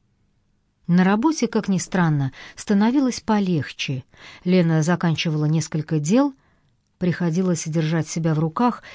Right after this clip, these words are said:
и сосредоточиваться на разных мелочах, что заставляло отогнать все мешающие этому мысли.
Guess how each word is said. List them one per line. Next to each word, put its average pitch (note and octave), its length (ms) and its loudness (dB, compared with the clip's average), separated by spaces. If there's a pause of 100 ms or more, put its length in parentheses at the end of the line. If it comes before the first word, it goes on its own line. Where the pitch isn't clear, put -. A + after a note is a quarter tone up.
(120)
и A3 280 2 (140)
сосредоточиваться F#3 1120 -2
на D3+ 180 2
разных D#3 400 -2
мелочах, E3+ 680 -2 (240)
что - 300 -2
заставляло G#3 600 0
отогнать G3 600 0
все - 380 -2
мешающие G3 800 0
этому D#3 440 0
мысли. C#3 540 -2